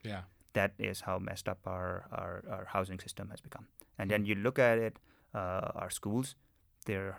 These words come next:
Speaker 2: struggling to find teachers. And if we cannot fix those things, I am not giving my kids a better future. If we cannot give them good education,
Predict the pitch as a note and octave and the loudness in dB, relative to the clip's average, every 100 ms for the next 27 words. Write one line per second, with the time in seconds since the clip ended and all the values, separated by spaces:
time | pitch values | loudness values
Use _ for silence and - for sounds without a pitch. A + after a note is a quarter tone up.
0 | - - G2 G#2+ G#2 G2+ G2+ G2+ G#2+ - | -8 0 0 0 -4 -4 -6 -6 -10 -12
1 | G2 - - _ _ _ _ - G2+ G2+ | -12 -14 -18 _ _ _ _ -6 -4 -6
2 | - - - - - - - C3+ - - | -8 -10 -12 -16 -20 -18 2 2 2 -4
3 | C3 C3 - A2 G#2+ A2 - A2+ - G#2 | 2 2 4 2 4 2 2 -2 -2 -4
4 | G2 - G2 - - - F#2+ F#2+ G2 G2 | -4 -4 -6 -8 -8 -4 -2 -2 -2 -2
5 | G2+ G2 F#2+ - F#2+ F#2 - - - F2 | -4 -4 -6 -6 -6 -6 -8 -12 -12 -12
6 | _ - F2+ F#2 - - - - _ _ | _ -6 -4 -4 -6 -10 -14 -18 _ _
7 | _ _ - F#2+ G2+ G#2 G2 G2+ G2+ A2 | _ _ -10 -6 0 0 0 -2 2 2
8 | - A2 G2+ G#2+ G2+ F#2+ - G#2 G2 F2+ | 4 2 4 2 2 0 -2 0 0 -2
9 | G2 F#2+ - C3+ | -6 -6 0 -2